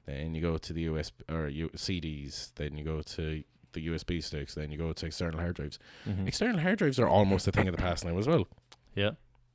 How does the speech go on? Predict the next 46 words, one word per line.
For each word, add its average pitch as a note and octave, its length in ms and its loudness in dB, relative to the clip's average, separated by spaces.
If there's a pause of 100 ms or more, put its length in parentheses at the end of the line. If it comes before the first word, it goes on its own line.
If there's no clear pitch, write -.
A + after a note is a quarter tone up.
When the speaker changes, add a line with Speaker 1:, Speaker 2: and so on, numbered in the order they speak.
(240)
Speaker 2:
Yeah, F#2 160 2
uh, G#2 120 4
but B2 200 6
then C#3 160 8
you C3+ 80 6
gotta A2+ 220 8
go G#2 100 4
Speaker 1:
That's G#2+ 60 6
Speaker 2:
back A2 180 6
to, G2 80 -4
like, F#2+ 220 2
you A2 80 0
know, - 20 6
like, F#2+ 160 4
the F#2+ 80 0
fact G2 240 2
that F#2 160 4
at F#2 80 2
some G2 180 2
point F#2+ 380 2
probably F#2 380 2
everything F2+ 400 0
will A2 160 4
be G2+ 120 0
saved E2+ 280 0
on E2+ 80 2
the D#2 80 -2
cloud. D#2 320 0 (600)
Do F2+ 100 -2
you F2 60 2
really G2 200 4
want F#2 240 4
that? C#3 320 2
Do F#2+ 80 0
you F2 40 4
Speaker 1:
But F2+ 40 4
Speaker 2:
want G#2+ 240 4
all A2 180 4
of G2+ 100 -2
your, G#2+ 160 2
like, G#2 260 0
information G#2+ 500 -2
saved G#2+ 240 -2
on G#2 80 0
the G2 40 -4
cloud? A2+ 340 0